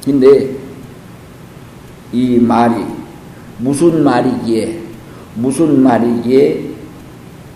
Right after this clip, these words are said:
그 다음번 밑에 줄에 이러해서 그랬을까? 여기서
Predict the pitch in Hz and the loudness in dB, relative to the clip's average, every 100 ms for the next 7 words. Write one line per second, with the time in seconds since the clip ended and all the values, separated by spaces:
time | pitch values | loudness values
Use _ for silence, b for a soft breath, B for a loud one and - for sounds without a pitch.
0 | - - - 120 120 113 123 - 120 120 | -20 -8 -2 -2 0 2 2 0 -2 -2
1 | 117 - - - - 117 117 113 113 - | -4 -8 -12 -14 -6 -6 -2 -2 -2 -12
2 | - - - - - - - - 113 107 | -18 -20 -20 -20 -20 -20 -20 -10 -4 -2
3 | 104 101 - - - - - - - - | -2 -6 -12 -16 -20 -20 -20 -20 -20 -20
4 | - 131 131 135 131 131 120 - - - | -8 0 4 6 6 2 -2 -6 -8 -14
5 | - - - - - - - - - - | -16 -18 -20 -20 -20 -20 -20 -20 -20 -20
6 | - - - - - - - - - - | -20 -20 -20 -20 -20 -20 -20 -20 -20 -18
7 | - - - - - - - - - - | -16 -18 -20 -20 -20 -20 -20 -20 -20 -20
8 | - - 156 175 165 160 147 | -20 -6 0 2 2 2 0